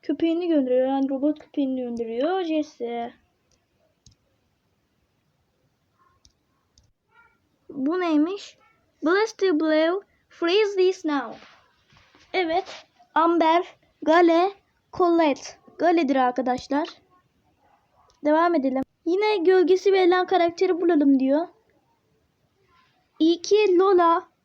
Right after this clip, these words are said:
ikincisi Rosa, üçüncüsü Gale. Profilimizdeki karakterimiz Rosa. İkincisidir. Evet, buldum.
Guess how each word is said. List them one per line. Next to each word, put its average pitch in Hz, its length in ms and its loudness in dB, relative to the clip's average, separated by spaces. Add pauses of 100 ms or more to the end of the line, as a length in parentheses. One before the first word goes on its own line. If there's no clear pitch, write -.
ikincisi 339 520 -2
Rosa, 349 500 0 (360)
üçüncüsü 330 680 -2
Gale. 320 400 2 (680)
Profilimizdeki 349 840 0
karakterimiz 349 680 0
Rosa. 349 560 0 (840)
İkincisidir. 311 1120 -2 (380)
Evet, 277 280 -8
buldum. 269 220 -6